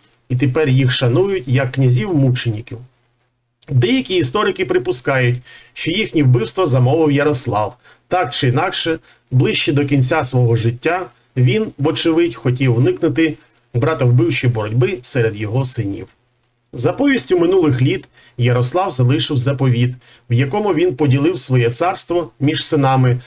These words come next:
давши кожному окреме князівство.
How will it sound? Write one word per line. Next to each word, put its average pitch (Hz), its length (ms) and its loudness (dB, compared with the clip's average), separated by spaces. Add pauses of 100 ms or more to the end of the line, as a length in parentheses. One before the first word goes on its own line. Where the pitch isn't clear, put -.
(120)
давши 127 380 2
кожному 165 600 0 (180)
окреме 123 520 2
князівство. 123 800 0